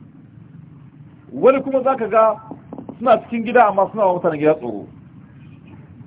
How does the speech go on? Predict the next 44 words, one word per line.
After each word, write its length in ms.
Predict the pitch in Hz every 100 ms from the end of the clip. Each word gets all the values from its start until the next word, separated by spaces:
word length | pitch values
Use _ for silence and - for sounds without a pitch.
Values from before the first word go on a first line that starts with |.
| - -
Shi 80 | -
ne 120 | 233
za 120 | 240 220
ka 40 |
ga 80 | 214
mutum 240 | 208 202 185
cikin 180 | 226 214
gida 120 | 220
sai 60 | 220
ya 60 | 208
kama 220 | 208 180
jin 140 | 170 156
haniniyar 340 | 151 170 160 117
do-, 240 | 151 - - 120 147
doki, 300 | 127 170 170 120
kuma 120 | 180
ba 120 | 214
ka 80 | 190
da 80 | 151
doki 200 | 156 127
cikin 200 | - 117
gida. 220 | 110 95 - - - - - - - - - - - - - - - - - 139
Za 60 | 247
ka 80 |
ga 80 | 202
wani 200 | 214 226
gida 300 | 226 226 226
ana 180 | 220 220
ba 180 | 160 196
yara 160 | 170 165
tsoro, 400 | 151 147 147 - - - - - - - - - - - - -
ba 180 | 226 220
ka 80 | 240
da 100 | 196
halin 220 | 214 190
ka 80 | 165
yi 80 |
tsari 420 | 160 170 165 170 170
waje. 240 | 131 - - _ - - - - - - 311 302 - - _ - _ _ _ - -
Bale 300 | 110 165 202
ma 160 | 220 233
ka 100 | 180
hirta 240 | 208 180 170
ruwa 180 | 190